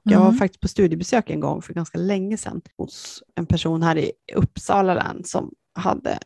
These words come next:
Speaker 1: en ganska stor besättning, så att jag har sett det i verkligheten.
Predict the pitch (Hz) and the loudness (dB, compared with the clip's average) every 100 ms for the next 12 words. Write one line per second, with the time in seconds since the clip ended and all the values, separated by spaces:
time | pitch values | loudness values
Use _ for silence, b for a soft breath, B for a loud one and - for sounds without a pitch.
0 | - - - - 64 - 185 - - - | -10 -8 -6 -6 -8 -8 -10 -8 -8 -8
1 | - - - - - - - 202 202 196 | -8 -6 -8 -8 -12 -10 -6 -4 0 0
2 | 202 190 - - 202 - _ - 170 - | 0 -4 -8 -6 -6 -6 _ -6 -4 -2
3 | 185 175 170 175 - 180 175 - 180 | -2 0 -2 -4 -4 -4 -4 -6 -8